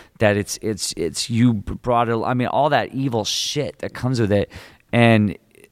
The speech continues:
it's, it's all wrong, you know what I mean? It's just, like, it's just awful things happen to good people, um, to innocents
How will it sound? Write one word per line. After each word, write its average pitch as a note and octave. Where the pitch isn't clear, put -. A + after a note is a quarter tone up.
it's, A2
it's A#2
all C#3
wrong, A#2
you A#2+
know A#2+
what A#2
I A2+
mean? A#2
It's A2+
just, A2+
like, A2
it's -
just G#2+
awful C3+
things A#2+
happen A2
to G2
good G#2+
people, G#2+
um, G#2
to B2
innocents C3